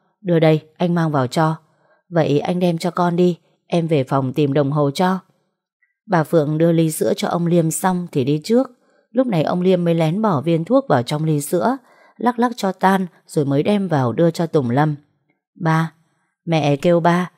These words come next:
đem sữa vào cho con. "Dạ, con cảm ơn ba. Con uống đi, thừa biết tính mẹ con rồi, không muốn là không xong đâu." "Con hiểu mà ba, để con uống." Tùng Lâm cầm ly sữa uống hết. Ông Liêm thấy vậy thì hoàn toàn yên tâm.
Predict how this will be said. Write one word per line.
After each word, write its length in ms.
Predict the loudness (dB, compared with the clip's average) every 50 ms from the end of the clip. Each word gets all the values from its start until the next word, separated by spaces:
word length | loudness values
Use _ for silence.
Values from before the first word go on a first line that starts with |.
| _ _
đem 220 | -4 -2 -2 -2
sữa 240 | -2 -4 -2 -4 -2 0
vào 180 | 0 0 0 0
cho 180 | -2 -4 -4
con. 300 | -2 0 0 0 0 -2 -6 _ _ _ _ _ _ _ _ _
"Dạ, 400 | -6 -2 0 0 0 0 -4 _ _ _
con 140 | -8 -6 -4
cảm 240 | -2 -2 -2 0
ơn 180 | -2 -2 -2 0
ba. 300 | 0 0 0 0 -4 -8 _ _ _ _ _ _ _ _ _
Con 180 | -2 -2 -2
uống 260 | -2 -2 -2 -2 0 2
đi, 260 | 4 4 2 2 -2 _ _ _ _ _ _ 0
thừa 200 | 0 0 2 2
biết 200 | 2 0 0 2
tính 200 | 0 0 0 0
mẹ 180 | 0 0 -2 -2
con 240 | -2 -2 -2 0 0
rồi, 280 | 0 0 0 0 -4 -6 _ _ _ _ _
không 280 | -6 -4 -2 0 2
muốn 160 | 2 2 2
là 160 | 0 0 -2 -2
không 220 | -2 -2 -2 -2
xong 260 | -2 -2 -2 0 2
đâu." 200 | 2 2 2 0 -4 _ _ _ _ _ _ _ _ _ _ _
"Con 140 | -4 -2 0
hiểu 180 | 2 2 2 2
mà 160 | 0 -2 0
ba, 300 | 0 0 0 0 -4 -8 _
để 160 | -4 -4 -2 -2
con 180 | -2 -2 -2
uống." 340 | 0 0 0 0 0 -2 -4 -6 _ _ _ _ _ _ _ _ _ _ _ _ _
Tùng 160 | -2 -2 0 0
Lâm 280 | 0 0 0 -2 -2
cầm 200 | 0 0 0 0
ly 220 | 0 0 0 0 0
sữa 220 | 0 0 0 0
uống 220 | 0 0 -2 -2
hết. 240 | -2 0 0 0 0 -2 _ _ _ _ _ _ _
Ông 180 | -6 -4 -2 0
Liêm 280 | 0 0 0 0 0
thấy 200 | -2 -2 -2 -2
vậy 300 | 0 0 0 0 0 -2 -6 _ _ _ _
thì 280 | 0 2 4 4 2 2
hoàn 280 | 0 -2 -2 -4 -2
toàn 220 | -2 -2 -2 -2 -2
yên 260 | -2 -2 -2 -2 0
tâm. 260 | 0 0 2 0 -2